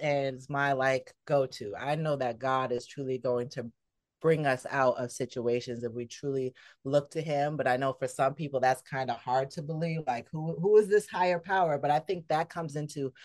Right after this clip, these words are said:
the manifestation and really believing that you can too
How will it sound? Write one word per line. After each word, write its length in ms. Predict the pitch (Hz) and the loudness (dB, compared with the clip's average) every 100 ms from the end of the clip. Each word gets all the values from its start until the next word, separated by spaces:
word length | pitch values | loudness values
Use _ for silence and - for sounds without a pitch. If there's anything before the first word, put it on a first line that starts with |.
| - - - | -20 -20 0
the 100 | 151 | 2
manifestation 960 | 151 151 147 143 139 151 156 160 151 | 4 2 2 -2 -6 -4 -4 -4 -6
and 180 | 131 131 | -6 -2
really 260 | 135 143 143 | 0 0 0
believing 840 | 127 123 135 170 175 135 120 117 - - _ | -2 -2 -2 0 0 2 0 -2 -16 -20 _
that 180 | 139 135 | 2 2
you 340 | 135 175 208 - | -4 -4 -4 -6
can 460 | 190 190 165 151 | -4 -2 -2 -4
too 580 | - - 208 180 139 135 | -10 -2 2 2 0 -6